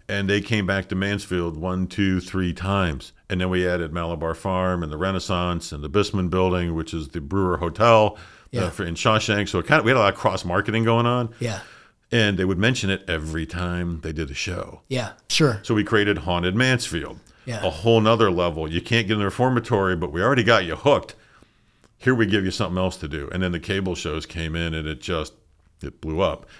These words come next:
Speaker 1: All that notoriety brought in conventions that are now related to haunts, Parapsychon and some others, or like the Ghost Brothers, I think was the latest one that's come back multiple times. They look forward to doing this.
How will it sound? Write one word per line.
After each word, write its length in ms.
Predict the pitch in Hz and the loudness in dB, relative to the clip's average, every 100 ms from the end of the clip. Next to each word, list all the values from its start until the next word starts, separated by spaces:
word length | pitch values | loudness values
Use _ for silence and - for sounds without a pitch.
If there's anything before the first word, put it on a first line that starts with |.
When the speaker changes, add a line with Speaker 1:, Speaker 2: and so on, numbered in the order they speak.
| - | -6
Speaker 1:
All 120 | 104 117 | 2 6
that 120 | 117 | 6
notoriety 720 | 110 107 95 90 90 90 87 | 6 4 4 4 2 2 0
brought 480 | 85 90 90 90 - | 0 0 0 0 -2
in 280 | 95 87 82 | -2 0 -2
conventions 640 | - 85 90 90 - 87 | -4 -2 -2 -2 -2 -2
that 120 | 82 82 | -2 -2
are 60 | |
now 180 | 82 85 | -2 -2
related 520 | 78 76 85 85 92 | -2 -2 0 0 -2
to 60 | 90 | -2
haunts, 400 | 92 101 101 - | -2 0 -2 -4
Parapsychon 840 | - 85 78 - 87 82 92 90 | -8 -4 -4 -2 -4 -2 0 0
and 120 | 85 78 | -2 -6
some 160 | 85 - | -10 -4
others, 420 | 92 92 90 - - - - - _ _ | 0 0 -2 -4 -14 -20 -20 -20 _ _
or 460 | 90 87 82 80 65 - _ _ _ _ _ | -4 -2 0 -2 -4 -14 _ _ _ _ _
like 160 | 85 85 | -8 -6
the 80 | 82 | -2
Ghost 300 | 87 90 - | 0 0 -2
Brothers, 300 | 87 85 80 | -2 0 -2
I 80 | |
think 180 | 78 87 | -2 -4
was 120 | 82 | -4
the 100 | 82 | -6
latest 400 | 76 85 87 85 | -2 0 0 -2
one 180 | 87 87 | -2 -2
that's 160 | 82 - | -4 -4
come 200 | - 87 | -4 -2
back 260 | 82 82 | -2 -2
multiple 400 | 90 90 85 82 | -2 -2 -4 -8
times. 400 | 80 90 87 87 | -6 -4 -2 -2
They 160 | 87 90 | 0 0
look 180 | 98 92 | 0 -4
forward 360 | - 87 82 78 | -2 -2 -2 -6
to 80 | |
doing 340 | 65 90 90 85 | -4 -2 0 -2
this. 300 | 64 - | -6 -10